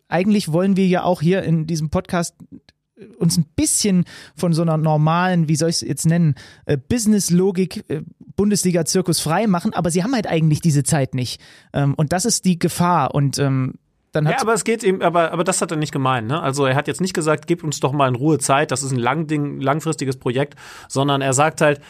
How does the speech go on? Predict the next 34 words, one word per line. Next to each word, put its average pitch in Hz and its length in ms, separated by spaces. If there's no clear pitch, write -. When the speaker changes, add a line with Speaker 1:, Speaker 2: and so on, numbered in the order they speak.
Speaker 2:
er 185 180
spürt 165 300
das 135 100
jetzt 127 220
gerade 117 240
auf 113 80
dem 117 100
Trainingsplatz. 117 460
Und 123 80
ich 110 80
war 139 160
Mittwoch 135 420
da, 143 320
äh, 127 260
könnt 143 180
ihr 135 40
übrigens, 123 380
äh, 120 140
ich 117 180
weiß, 127 180
wir 120 100
verweisen 117 360
da 117 60
heute 117 360
viel 175 240
drauf, 117 300
aber 120 320
ihr 120 160
habt - 160
die 123 80
Zeit, 113 200
ihr 120 60
könnt's 127 220
anschauen. 143 400